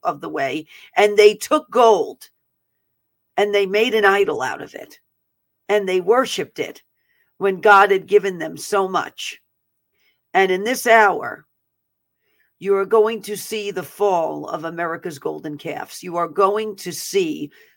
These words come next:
golden calves topple and come down, because the Lord will not compete with them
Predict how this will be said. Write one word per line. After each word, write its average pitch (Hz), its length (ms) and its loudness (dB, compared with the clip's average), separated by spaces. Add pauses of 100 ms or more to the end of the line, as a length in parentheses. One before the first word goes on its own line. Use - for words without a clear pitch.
(240)
golden 208 560 8
calves 170 600 -2 (240)
topple 170 640 2 (240)
and 175 220 -6
come 170 340 -6
down, 147 400 -2 (260)
because 190 440 -2
the 185 140 -6
Lord 202 520 2
will 214 420 4
not 214 440 0
compete 202 600 -10
with - 220 -12
them 117 340 -10